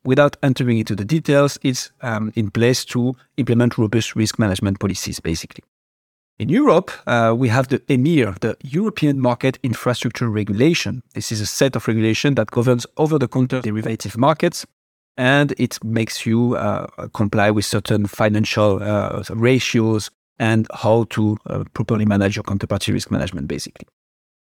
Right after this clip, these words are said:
We also have isda, the International Swaps and Derivative Association, um, that provides standard legal documentation for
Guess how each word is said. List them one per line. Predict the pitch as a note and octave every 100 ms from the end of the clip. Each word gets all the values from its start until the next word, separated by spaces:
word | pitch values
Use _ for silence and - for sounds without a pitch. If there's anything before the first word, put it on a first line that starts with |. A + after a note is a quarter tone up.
| -
We | D#3
also | D#3 C#3
have | C3+ C3+ -
isda, | A3 F3 G#3 G#3 -
the | B2+ D#3+
International | C3 B2+ B2 A#2+ A#2
Swaps | - - A#2+ - -
and | A2+
Derivative | A2+ G#2 G2+ G2+ G#2+
Association, | F#2+ - G2+ C#3 D3 - C#3 C#3 C3+ C#3
um, | A2+ A2 A2 G#2+
that | G2 -
provides | G#2 G2+ G#2
standard | - G#2+ G#2
legal | G2+ G2 F#2
documentation | G2 F2+ F#2+ G#2 G#2 - G#2 G#2
for | - G#2+ F2